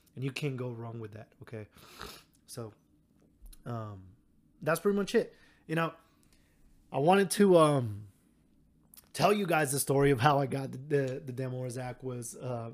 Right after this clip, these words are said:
I think is, it was, it was amazing. I don't think you can, you can come up with a story <laughs> like that. So go to my Instagram. You can see I posted something, um,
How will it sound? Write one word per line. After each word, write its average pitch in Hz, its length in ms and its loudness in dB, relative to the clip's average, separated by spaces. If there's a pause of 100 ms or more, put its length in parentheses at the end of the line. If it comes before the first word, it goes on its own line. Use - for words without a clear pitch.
I 123 80 -10
think 160 240 -2
is, 131 180 -4
it 135 200 -8
was, 123 300 -10
it 147 60 -10
was 127 140 -8
amazing. 139 540 -6 (500)
I 131 100 -6
don't 143 160 -4
think 139 200 -4
you 135 60 -6
can, 127 340 -6 (540)
you 156 220 2
can 131 360 -4 (220)
come 147 200 -4
up 147 160 -6
with 147 120 -2
a 131 40 -8
story 151 300 -2
<laughs> 190 80 4
like 143 140 -6
that. 143 300 -6 (720)
So 143 500 -2 (120)
go 151 120 0
to 160 60 0
my 156 160 -2
Instagram. 143 520 -4
You 131 80 -6
can 139 140 -6
see 139 480 -4
I 147 100 -8
posted 135 420 -6
something, 123 560 -10
um, 113 500 -14